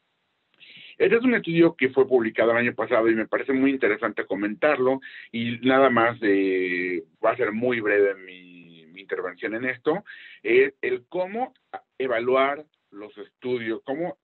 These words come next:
leer la literatura y entender que hay muchos errores de inferencia en los estudios de obesidad. Y esto, y, y esto es importante, ¿por qué?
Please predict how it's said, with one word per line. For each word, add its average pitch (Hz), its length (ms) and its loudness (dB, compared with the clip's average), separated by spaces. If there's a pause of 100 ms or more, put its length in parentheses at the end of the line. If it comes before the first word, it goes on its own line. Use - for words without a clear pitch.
(100)
leer 127 640 0
la 131 120 -10
literatura 113 800 -14 (680)
y 113 360 -16 (300)
entender 131 760 -2
que 131 100 -4
hay 131 120 -2
muchos 143 400 -10
errores 123 400 -6
de 113 80 -16
inferencia 113 760 -8
en 107 100 -14
los 101 180 -12
estudios 117 640 -4 (300)
de 95 140 -4
obesidad. 92 500 -4 (920)
Y 120 100 2
esto, 127 280 -2
y, 113 340 -12 (160)
y 120 240 0
esto 139 200 0
es 139 80 -6
importante, 147 640 0
¿por - 260 -6
qué? 151 300 0